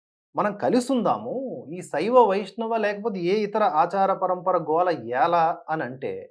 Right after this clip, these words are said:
ఎవరికి తోచింది వారు ఆయా వీడియోల్లో తీసుకొని నా వ్యక్తిత్వ హననానికి పాల్పడితే ఏమొస్తుంది మీకు? ఒక విషయం ఏంటంటే,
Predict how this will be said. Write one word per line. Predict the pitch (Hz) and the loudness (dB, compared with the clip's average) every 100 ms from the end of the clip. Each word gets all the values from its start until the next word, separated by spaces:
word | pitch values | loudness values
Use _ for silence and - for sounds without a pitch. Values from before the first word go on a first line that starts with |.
| _ _ 185 | _ _ 0
ఎవరికి | 220 233 220 202 | 4 6 4 4
తోచింది | 214 240 277 269 226 | 0 0 0 0 8
వారు | 214 208 190 | 10 10 8
ఆయా | 180 170 160 | 8 6 4
వీడియోల్లో | 190 202 196 190 175 | 2 2 2 0 -4
తీసుకొని | 175 170 175 156 123 127 _ _ _ - | -6 -6 -6 -6 -8 -12 _ _ _ -8
నా | 113 180 233 | 4 8 8
వ్యక్తిత్వ | 220 226 233 240 214 | 4 -4 -2 0 2
హననానికి | 214 208 208 196 190 | 0 -2 -4 -4 -2
పాల్పడితే | 190 185 180 170 156 151 | -2 -2 -6 -4 -2 2
ఏమొస్తుంది | 233 226 - 202 180 | 2 0 -2 -8 -6
మీకు? | 170 - 147 - _ _ - | -6 -8 -14 -18 _ _ 0
ఒక | 220 220 | 4 4
విషయం | - 269 247 | 4 6 6
ఏంటంటే, | 226 214 | 4 2